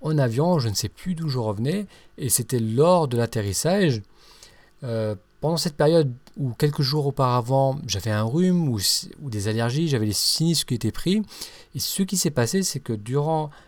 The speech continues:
euh, lorsqu'en, durant l'atterrissage, encore, durant surtout la redescente de l'avion, c'était un vol en, euh, en haute altitude, et lorsqu'il est redescendu, changement de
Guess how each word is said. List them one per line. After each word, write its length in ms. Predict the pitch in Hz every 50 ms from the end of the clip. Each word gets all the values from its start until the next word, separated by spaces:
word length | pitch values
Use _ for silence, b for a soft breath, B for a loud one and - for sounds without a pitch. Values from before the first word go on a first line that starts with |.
| B B -
euh, 440 | - 113 107 101 101 101 107 110 113
lorsqu'en, 560 | 110 117 113 - - - 147 131 117 110 113
durant 220 | 104 113 113 110
l'atterrissage, 540 | 110 107 - - 104 101 - - 196 175 147
encore, 320 | 117 - 107 104 110 - - - -
durant 260 | 110 120 117 113 135
surtout 240 | - - 143 - 143
la 100 | 120 104
redescente 600 | 92 92 120 151 160 170 156 147 - 165 156 131
de 80 | 120
l'avion, 440 | 110 107 104 98 104 139 175 208 208 - B B B B B B B B
c'était 260 | - - 95 - 113
un 160 | 107 104 104
vol 280 | 98 101 123 127 120 110
en, 200 | 101 98 101 - - -
euh, 500 | 123 117 113 117 120 - - - 101 95 - -
en 320 | 131 113 107 104 101 101 -
haute 180 | - 143 -
altitude, 580 | 139 117 - - - - - 175 190 180 156 147 B B B B B B B -
et 80 | 147 123
lorsqu'il 320 | 120 143 143 - - 143
est 40 | 127
redescendu, 720 | 117 120 120 110 - - 101 101 120 165 196 208 196 170
changement 360 | - - 110 101 110 110 107
de 200 | 101 101 101 98